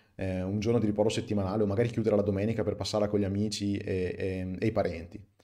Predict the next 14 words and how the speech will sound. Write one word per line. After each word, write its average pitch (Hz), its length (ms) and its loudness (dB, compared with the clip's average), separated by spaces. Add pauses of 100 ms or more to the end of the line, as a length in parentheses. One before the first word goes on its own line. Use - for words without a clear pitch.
(360)
o 139 140 8
se 135 460 6
a 107 140 0
Natale 117 600 6
vogliono 104 420 4
tutti 110 560 0
staccare 101 500 2
perché 101 160 -2
vogliono 101 240 2
andare 101 200 4
in 101 60 2
famiglia 101 720 0
a 90 220 -4
lavorare, 90 540 -4